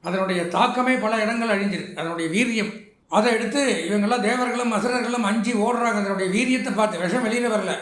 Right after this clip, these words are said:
வர்றதுக்கு முன்னாடி வர அந்த, எப்படி ஆசிட் எடுத்து அதனுடைய மூடியை திறந்தாலே கப்புன்னு வருதில்ல விஷம், வாயு,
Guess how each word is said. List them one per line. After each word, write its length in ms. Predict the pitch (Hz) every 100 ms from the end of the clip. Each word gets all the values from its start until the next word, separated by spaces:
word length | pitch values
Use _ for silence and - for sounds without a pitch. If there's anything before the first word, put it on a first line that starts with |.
| 135
வர்றதுக்கு 320 | 147 202 202 202
முன்னாடி 240 | 226 233
வர 120 | 214
அந்த, 200 | 202 190 175 - - - _
எப்படி 220 | 165 208 202
ஆசிட் 380 | 214 233 190 208
எடுத்து 220 | 208 233 185 - - -
அதனுடைய 300 | 190 190 180
மூடியை 260 | 190 233 226
திறந்தாலே 440 | 202 214 220 233
கப்புன்னு 400 | 196 202 214 220
வருதில்ல 240 | 202 196 180
விஷம், 240 | 160 247
வாயு, 320 | 156 202 220